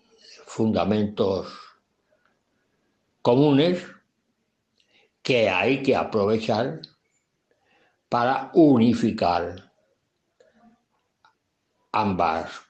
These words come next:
corrientes intelectuales. De modo que bajo el punto de vista,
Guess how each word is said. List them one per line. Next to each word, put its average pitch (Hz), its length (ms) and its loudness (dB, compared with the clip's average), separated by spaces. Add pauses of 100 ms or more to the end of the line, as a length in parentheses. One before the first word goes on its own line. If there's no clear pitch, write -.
(200)
corrientes 95 680 0
intelectuales. 92 840 -6 (2000)
De 147 100 2
modo 180 300 4
que 151 120 2
bajo 139 300 2
el 139 100 2
punto 196 360 4
de 156 120 4
vista, 113 680 0